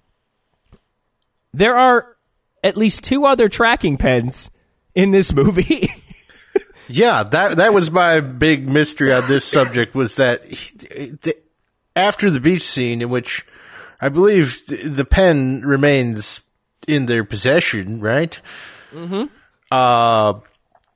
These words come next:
Speaker 2: it, it basically, the next sort of thrust of this plot is that Finely Bone is, is sending his newest paramour to infiltrate their, uh,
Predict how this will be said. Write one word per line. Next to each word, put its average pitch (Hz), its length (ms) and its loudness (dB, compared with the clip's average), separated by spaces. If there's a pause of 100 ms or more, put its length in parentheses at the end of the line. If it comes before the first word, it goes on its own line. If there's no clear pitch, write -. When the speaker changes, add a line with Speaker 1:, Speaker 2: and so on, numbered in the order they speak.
(680)
Speaker 2:
it, - 220 -6
it 131 220 -2
basically, 127 680 -2
the 113 420 -12
next 139 280 -4 (160)
sort 131 280 -6
of 107 80 -8
thrust - 460 -4
of 113 120 -12
this 117 140 -8
plot 135 360 -2
is 110 160 -8
that 110 220 -8 (440)
Finely 131 340 -4
Bone 120 280 -6
is, 113 320 -12
is 113 260 -16
sending 135 580 -6
his 117 220 -6
newest 143 380 0
paramour 120 580 2 (440)
to 135 180 0
infiltrate 139 880 0
their, 127 540 2
uh, 117 640 2